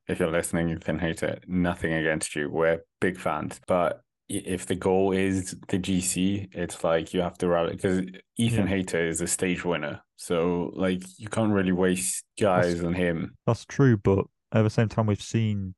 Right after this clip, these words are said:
Speaker 2: we, we've talked about on the Echelon how it's quite cool when a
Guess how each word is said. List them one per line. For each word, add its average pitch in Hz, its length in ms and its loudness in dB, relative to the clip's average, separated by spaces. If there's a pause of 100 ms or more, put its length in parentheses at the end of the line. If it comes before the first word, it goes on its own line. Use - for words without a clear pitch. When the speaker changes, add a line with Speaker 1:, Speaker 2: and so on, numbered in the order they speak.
(100)
Speaker 2:
we, 110 280 2
we've 110 220 4
talked - 360 -2
about 98 140 -2
on 92 80 -6
the 92 100 -4
Echelon 95 640 -2
how 92 360 0 (600)
it's - 140 -6
quite 107 260 0
cool 107 280 2
when 101 120 0
a 92 80 -2